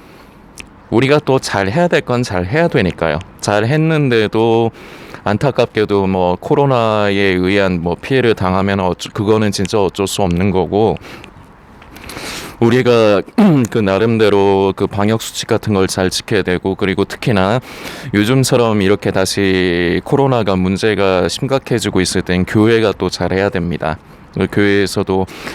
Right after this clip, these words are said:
바짝 긴장을 하면서 코로나가 완전히 종식이 될 날은 제 생각에는 없게, 없을 거라 생각하지만, 어쨌거나 교회에서, 교회는 딴 데도 그렇지만 특히나 교회는 적어도 전 세계적으로 코로나가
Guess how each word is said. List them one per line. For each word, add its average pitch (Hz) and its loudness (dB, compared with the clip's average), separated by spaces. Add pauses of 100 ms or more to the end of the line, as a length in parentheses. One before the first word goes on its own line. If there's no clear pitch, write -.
바짝 104 -2
긴장을 104 0
하면서 110 0
코로나가 151 2
완전히 104 0
종식이 117 0
될 104 2
날은 101 0 (280)
제 92 0
생각에는 101 0
없게, 101 -2
없을 110 -2
거라 98 0
생각하지만, 92 -2 (800)
어쨌거나 117 0
교회에서, 110 0 (140)
교회는 104 2 (240)
딴 147 0
데도 135 2
그렇지만 98 0
특히나 127 0
교회는 95 0
적어도 101 0
전 101 0
세계적으로 113 0
코로나가 127 0